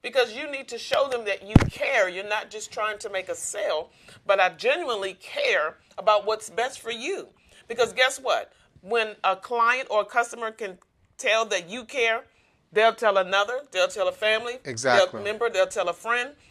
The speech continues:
Speaker 1: and so
Speaker 2: Exactly.
Speaker 1: on and so on. And that's how you can gain a benefit as the businesswoman or man when
Speaker 2: Well,
Speaker 1: it comes to your product.
Speaker 2: Exactly. And, and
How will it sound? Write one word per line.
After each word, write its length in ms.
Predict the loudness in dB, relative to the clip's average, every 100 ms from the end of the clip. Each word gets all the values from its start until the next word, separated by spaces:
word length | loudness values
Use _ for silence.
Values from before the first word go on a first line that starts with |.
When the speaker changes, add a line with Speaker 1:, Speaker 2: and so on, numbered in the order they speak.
| -4
Speaker 1:
and 160 | -4 -2
so 260 | 0 2
Speaker 2:
Exactly. 100 | 2 0
Speaker 1:
on 160 | -2 -4
and 140 | -6 -6
so 340 | -6 -4 -4
on. 200 | -6 -8 -16 -20 -10
And 160 | -4 0
that's 220 | 0 0
how 200 | 2 2
you 160 | 0
can 220 | -10 -12 -2
gain 240 | -2 -2
a 60 | -4
benefit 580 | -4 -4 -6 -8 -8 _ _ _ 0
as 180 | 2 2
the 100 | -2
businesswoman 960 | -2 0 0 -2 -10 -10 -8 -8 -8 -8
or 140 | -8
man 400 | -4 -6 -6 -16 _ _ _ -20 -18 2
when 120 | 2
Speaker 2:
Well, 20 |
Speaker 1:
it 80 | 4
comes 220 | 0 -4
to 100 | -4
your 160 | -4 -2
product. 500 | 0 0 2 2 0
Speaker 2:
Exactly. 520 | -2 2 2 2 -12 -12 -20 -2
And, 180 | 4 4
and 200 | 4 0